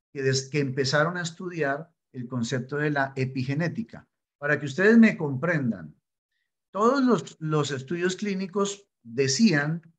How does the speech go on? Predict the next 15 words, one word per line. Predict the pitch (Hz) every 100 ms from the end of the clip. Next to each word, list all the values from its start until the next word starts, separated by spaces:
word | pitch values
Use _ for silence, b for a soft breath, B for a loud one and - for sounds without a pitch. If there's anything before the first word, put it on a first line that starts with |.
| _ _ _ _
que | 147
la | 139 139
carga | 175 180 196 208
genética | 196 156 135 165 190
con | 180 151
la | 127
que | 131
nosotros | 120 127 127 156 160
llegamos, | 165 151 131 147 143 _ _ _ _
con | 131 131
esa | 139 156
misma | 165 151 151
carga | 151 147 147
genética | 151 123 123 131 131
morimos. | 135 139 139 98 - -